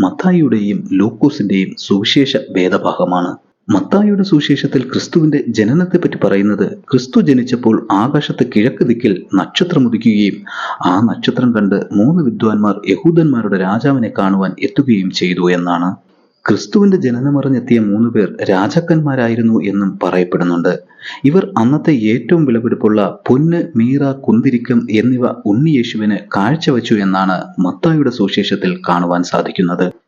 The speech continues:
വിശുദ്ധ ബൈബിളിൽ പഴയ നിയമപുസ്തകമായ മീഖായുടെ പ്രവചനത്തിൽ അഞ്ചാം അധ്യായത്തിന്റെ രണ്ടാമത്തെ വാക്യമായ "നീയോ ബെത്ലഹേം എഫ്രത്തെ, നീ യഹൂദ സഹസ്രങ്ങളിൽ ചെറുതായിരുന്നാലും ഇസ്രായേലിന് അധിപതിയായിരിക്കേണ്ടുന്നവൻ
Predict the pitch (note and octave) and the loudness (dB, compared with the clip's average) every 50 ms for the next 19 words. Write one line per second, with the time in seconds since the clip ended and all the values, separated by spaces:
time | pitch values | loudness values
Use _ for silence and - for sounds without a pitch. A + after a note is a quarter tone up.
0 | _ _ - - D3 - - F#3 F3 G3 D#3+ C3+ A#2 G#2 G#2+ G#2+ G#2 G2 - - | _ _ -8 -6 -4 -2 0 2 2 2 2 2 0 0 0 0 0 0 -2 -6
1 | - - A2+ G#2 A2 A#2+ D#3 F#3 F#3+ F#3 F3 D3+ C3+ C3 - A#2 G#2+ - - A2 | -8 -4 -2 0 2 2 2 2 2 2 2 2 2 0 -2 -4 -4 -2 -2 -2
2 | A2 G#2+ G#2+ G#2+ G#2+ G#2+ G#2+ G#2 - - - - G2 G2+ A2+ C3 - - E3+ D#3+ | 0 0 0 2 2 2 0 0 -2 -2 -2 0 2 4 2 2 2 2 0 2
3 | D#3 C#3+ B2 A#2 A#2+ A2+ G#2+ F#2+ G2 G2 - A2+ A2+ A2+ A2+ G2+ F2+ - - - | 2 2 2 0 0 0 0 0 0 0 0 0 0 0 -2 -4 -4 -6 -8 -14
4 | _ - - F#2 F#2+ A2+ - - E3 D#3 C3+ A2 G2+ G2+ G#2+ G2+ G2+ G2+ - - | _ -6 -4 -2 -2 0 0 0 2 2 2 0 0 0 2 2 2 0 0 0
5 | G2 F#2+ F#2+ - - G2+ G2+ G2+ A2 B2 D3 D#3+ E3 D#3+ D#3+ C#3 C3 A2+ G2+ F#2 | 0 2 2 2 2 2 0 0 0 0 0 0 0 0 0 0 0 0 0 -2
6 | - - - F#2+ F#2 F2+ F2+ F2+ F2+ E2+ - - - - - - - - - A2 | -4 -4 -4 -2 -2 0 0 0 0 0 -2 -6 -14 -16 -14 -14 -8 -2 2 4
7 | A2 B2 D#3 F3 F3+ E3+ - - - A#2 A#2 A#2+ A#2+ A#2+ A2+ A#2 A#2 G#2+ F#2+ - | 4 4 4 4 2 0 -2 -4 -6 -4 0 2 0 2 2 0 0 0 -2 -2
8 | - G2+ - - - A2 G2+ - - G2 F2+ - - - - _ - G#2 G2+ G#2 | -4 -4 -2 0 0 -2 0 0 0 0 0 0 -6 -12 -16 _ -2 0 2 4
9 | A2+ A#2+ A#2+ A#2+ A#2 A2+ G2+ G2+ G2 G2+ - D#3+ D#3+ D3 D3+ D3 C#3 - - G#2 | 4 2 2 0 -2 0 0 0 0 0 2 2 2 2 2 0 0 0 0 0
10 | G2+ G2+ - - G#2+ G#2+ A2 G#2+ G#2 G#2 F#2 D#2+ - - - - - G2+ G#2 B2+ | 0 0 -2 -2 -2 -2 0 0 0 -2 -2 -4 -6 -8 -4 0 0 2 4 4
11 | D#3+ E3 E3 D3+ A#2+ G#2 G2+ G#2 G2 G2 F#2+ F#2+ F#2+ F#2+ F#2 E2+ - - - - | 2 2 2 0 0 -2 -2 -2 -2 0 0 0 0 0 -2 -4 -6 -12 -18 -18
12 | - - - - - - F2+ - - B2 B2 A#2+ A#2 A2+ A2+ G#2 G2+ G2+ G2+ G2+ | -16 -16 -16 -8 -4 -4 -4 -2 0 0 2 2 2 2 2 0 0 0 -2 -2
13 | F#2+ - - - G2+ G2 G2 C3+ C#3+ D3 D#3 D3 C3 A#2 G#2 G2+ G2+ G2 G2+ - | -4 -6 -6 -4 -2 -2 0 2 2 2 2 2 2 0 0 0 0 -2 -4 -2
14 | - G#2 G2 G2 G2+ G2 G2 G2 F#2+ F#2 F2+ F2+ | 0 0 0 0 -2 -2 -2 0 0 0 -2 -4